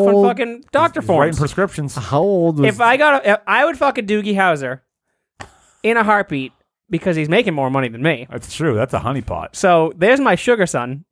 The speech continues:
Speaker 3: A sugar son?
Speaker 1: And I'm all about it.
Speaker 3: <laughs> Fro, America's sugar son. No,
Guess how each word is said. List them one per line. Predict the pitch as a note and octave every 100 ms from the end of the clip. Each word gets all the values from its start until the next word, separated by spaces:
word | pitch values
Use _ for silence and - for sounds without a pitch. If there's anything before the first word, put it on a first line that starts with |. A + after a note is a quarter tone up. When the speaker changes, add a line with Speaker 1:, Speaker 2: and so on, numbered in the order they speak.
| _ C#3
Speaker 3:
A |
sugar | - - A3+ F3+ - B3+ -
son? | - B3+ C#4 D4 -
Speaker 1:
And | G3
I'm | F#3+ F3+
all | F#3+ G3
about | F3+ E3 C#3
it. | C3+
Speaker 3:
<laughs> | - - D3 D#3+
Fro, | - - E3 E3 C#3 G#2
America's | A2+ A#2+ C3 C#3 C#3+ D3+ C3
sugar | - C#3 A2+
son. | - G#2+ G2 G2+ - - - -
No, | F3+ C#3